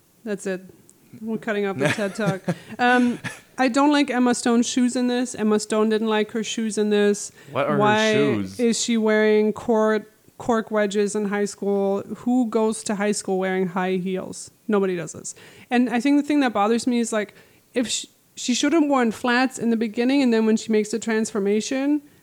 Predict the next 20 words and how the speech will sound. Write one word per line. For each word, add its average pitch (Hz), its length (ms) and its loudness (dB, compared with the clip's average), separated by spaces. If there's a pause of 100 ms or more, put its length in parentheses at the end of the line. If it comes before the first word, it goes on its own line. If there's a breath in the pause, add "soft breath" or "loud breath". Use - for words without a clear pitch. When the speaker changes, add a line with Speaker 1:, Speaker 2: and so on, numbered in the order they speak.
(120 loud breath)
Speaker 1:
like, 214 260 -2
that's 233 300 0
when 233 100 2
I'm 214 160 2
like, 208 140 0
"Oh, 262 160 4
the 233 100 4
heels 220 320 -2
make 208 220 -4
sense." 226 500 -2
Speaker 2:
Hmm. 190 220 -4
Speaker 1:
But 226 160 0
she 233 100 0
starts 214 340 0
off 214 160 2
right 196 220 0
away 202 240 2
wearing 196 320 2
these, 196 180 -2
like, 180 200 -6